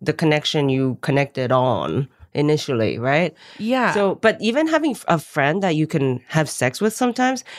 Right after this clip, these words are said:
Speaker 1: that's really impressive. That's so cool. Like, that's really impressive to me because, because
Speaker 2: Oh.
Speaker 1: w-, what, like, so while you're hooking up, you're still friends, or do you, do you try not to
Speaker 2: Yeah.
Speaker 1: talk like friends while you're hooking up? Do you role play suddenly?
Speaker 2: No.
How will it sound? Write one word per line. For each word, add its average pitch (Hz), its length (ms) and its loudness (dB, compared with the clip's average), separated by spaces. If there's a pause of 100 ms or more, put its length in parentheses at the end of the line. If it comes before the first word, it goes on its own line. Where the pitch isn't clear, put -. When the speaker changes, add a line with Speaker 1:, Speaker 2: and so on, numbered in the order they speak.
(160)
Speaker 1:
that's 240 280 0
really 180 300 2
impressive. 131 680 -2
That's 214 220 2
so 175 280 -2
cool. 147 480 -2
Like, 113 300 -2
that's - 500 -2
really 151 260 0
impressive 127 440 -2
to 113 120 -2
me 104 260 -4 (480)
because, 139 500 0 (560)
because 180 440 0
Speaker 2:
Oh. 147 60 -2
Speaker 1:
w-, 139 300 -2
what, 156 220 0
like, 139 240 -2
so 143 320 0
while 143 300 0
you're 151 140 -2
hooking 147 360 -2
up, 143 320 0
you're 143 260 2
still 151 420 0
friends, 156 500 0
or 151 100 2
do 139 140 -4
you, 139 240 2 (380)
do 175 80 4
you 175 80 4
try 180 300 0
not 180 180 2
to 151 100 -2
Speaker 2:
Yeah. 180 100 2
Speaker 1:
talk 156 220 2
like 139 160 0
friends 131 320 0
while 131 120 2
you're 117 100 2
hooking 123 380 0
up? 113 200 2
Do 135 80 -2
you 127 120 2
role 143 200 2
play 165 240 0
suddenly? 160 600 0
Speaker 2:
No. 226 420 0